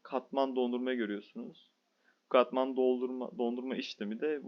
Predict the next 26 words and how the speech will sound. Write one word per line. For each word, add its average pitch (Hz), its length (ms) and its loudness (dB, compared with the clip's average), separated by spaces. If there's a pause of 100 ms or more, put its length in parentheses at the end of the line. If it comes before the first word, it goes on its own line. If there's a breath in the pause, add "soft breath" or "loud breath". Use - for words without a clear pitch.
(120)
overfitting'de 127 840 2
yine 135 260 0
iş - 260 -6
yapan 120 380 -2
işlemlerden, 104 640 -6
fonksiyonlardan 104 760 -2
bir - 60 -18
tanesi. - 440 -8 (2000 soft breath)
Ee, 135 420 -8
burada 170 420 2
kendi 147 480 0
modelimizi 135 760 0
ve 165 100 2
katman 139 460 -4
ekleme 127 580 -2 (100)
şeyini 127 280 -2
görüyorsunuz. 110 920 -6 (960)
Ee, 113 440 0
burada 120 220 -2
dropout 120 480 2
değeri 117 160 4
atama 110 380 0
işlemi 104 360 -8
gerçekleşiyor. - 760 -6
Dense 110 360 -2
değeri 107 400 0